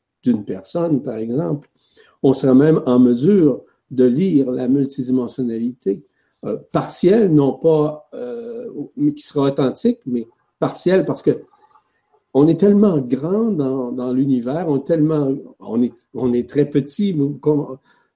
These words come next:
euh, je, je dis pas ça dans la prétention que nous sommes, euh, euh, non, nous sommes un en réalité.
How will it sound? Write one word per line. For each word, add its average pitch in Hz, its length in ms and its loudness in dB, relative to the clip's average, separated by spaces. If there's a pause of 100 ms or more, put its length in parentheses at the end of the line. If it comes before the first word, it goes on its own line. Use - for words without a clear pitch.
euh, 131 360 -6
je, - 160 -20 (280)
je 113 80 -12
dis 117 180 -18
pas 147 160 0
ça 175 220 0
dans 131 440 -2
la 127 120 2
prétention 135 640 0
que 151 100 -2
nous 123 160 2
sommes, 135 300 0
euh, - 1040 -14
euh, 147 160 -10
non, 143 240 0
nous 123 100 0
sommes 131 360 0
un 131 320 -2
en 127 40 -12
réalité. 131 640 -8